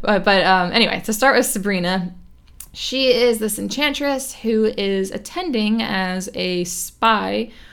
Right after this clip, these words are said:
for King Hensel of Kaedwen. And because she's there as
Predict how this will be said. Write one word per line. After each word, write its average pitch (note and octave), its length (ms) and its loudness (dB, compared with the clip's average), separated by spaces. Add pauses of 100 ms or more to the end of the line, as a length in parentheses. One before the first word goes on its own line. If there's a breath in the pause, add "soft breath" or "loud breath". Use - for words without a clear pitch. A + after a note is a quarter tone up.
(160 loud breath)
for F#3+ 440 0
King G#3 300 -2
Hensel G3+ 720 -2
of F#3+ 340 -4
Kaedwen. - 420 -6 (1040 loud breath)
And G3 720 0
because D#4+ 340 -2
she's A3 300 -6
there F#3+ 400 0
as F#3 380 -2